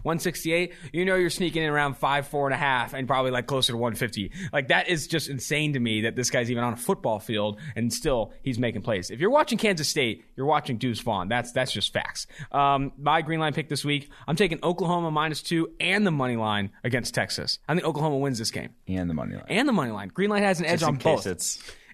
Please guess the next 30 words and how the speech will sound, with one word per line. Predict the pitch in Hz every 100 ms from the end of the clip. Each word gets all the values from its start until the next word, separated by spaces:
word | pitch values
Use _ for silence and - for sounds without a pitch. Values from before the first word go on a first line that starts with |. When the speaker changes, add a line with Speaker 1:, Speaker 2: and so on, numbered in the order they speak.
| -
Speaker 1:
N | 180
C | 208
double | 240
A, | 220
Speaker 2:
basically | 202 104
win | 101 95
by | 90
one. | 78 80 90 -
Speaker 1:
N | 170
C | 214
double | 214 185
A | 165
has | 156 127
an | 113 104 -
edge | 120 120 - 113
on | 110 104
both, | - 123 101 90 - -
on | 110
both | 104 131 131
the |
Speaker 2:
Yeah. | 117
Speaker 1:
money | 110
lines | 107 101
at | -
certain | 127 98
prices. | 113 104 - 85
So | -
Oklahoma | 151 160 156 143
minus | 135 127
two | - 117 120